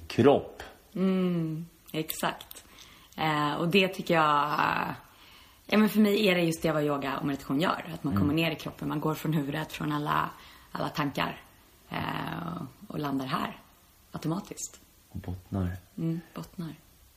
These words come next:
Speaker 1: Och det känns som att det är mer aktuellt än någonsin, va? Eller?
Speaker 2: Ja, och, eh, ja, men yoga har ju blivit ganska stort de senaste åren.
Speaker 1: Mm.
Speaker 2: Men jag kan ju tycka att viss yoga, eh, kanske fokuserar mer på det yttre.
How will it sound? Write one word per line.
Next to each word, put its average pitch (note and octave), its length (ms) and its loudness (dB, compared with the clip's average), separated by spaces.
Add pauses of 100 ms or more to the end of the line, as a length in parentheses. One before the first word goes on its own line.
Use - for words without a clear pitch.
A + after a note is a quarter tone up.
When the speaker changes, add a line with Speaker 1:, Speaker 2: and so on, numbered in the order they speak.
Speaker 1:
Och F2+ 100 -2
det G2 100 4
känns G2+ 400 0
som F#2 140 0
att F2+ 120 -4
det F2+ 440 2
är F2+ 120 4
mer F#2+ 540 6
aktuellt F2+ 440 4
än F2+ 100 4
någonsin, F#2+ 720 4
va? F2+ 180 4
Eller? G#2 320 2 (500)
Speaker 2:
Ja, G3+ 540 4 (140)
och, - 320 0
eh, F3+ 300 6 (540)
ja, G3 100 4
men G#3 160 6
yoga G#3 400 6
har A#3 160 4
ju A3 120 6
blivit F#3+ 220 2
ganska F3+ 180 0
stort - 240 0
de - 60 -6
senaste E3 320 0
åren. E3 420 0
Speaker 1:
Mm. F3+ 280 4
Speaker 2:
Men E3 480 4 (600)
jag E3+ 140 0
kan F#3+ 120 4
ju F#3 60 -2
tycka F#3+ 240 2
att D#3+ 100 -2
viss D#3 300 0
yoga, C#3+ 480 2 (420)
eh, D3 280 -6 (240)
kanske C#3+ 260 -2
fokuserar D#3 380 0
mer D3 160 2
på E3+ 100 -4
det E3 80 2
yttre. - 340 -4